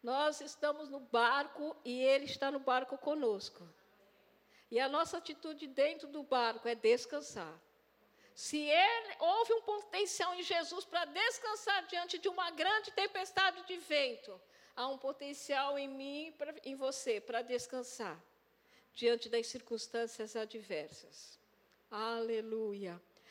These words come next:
Abra sua Bíblia, nós vamos encerrar com esse texto em Lucas,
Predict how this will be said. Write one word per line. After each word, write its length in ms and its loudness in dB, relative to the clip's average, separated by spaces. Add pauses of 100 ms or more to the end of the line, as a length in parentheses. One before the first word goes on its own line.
(140)
Abra 320 2
sua 220 -2
Bíblia, 360 0
nós 200 -2
vamos 260 0
encerrar 380 -2
com 100 0
esse 220 -4
texto 460 2
em 140 -6
Lucas, 600 -6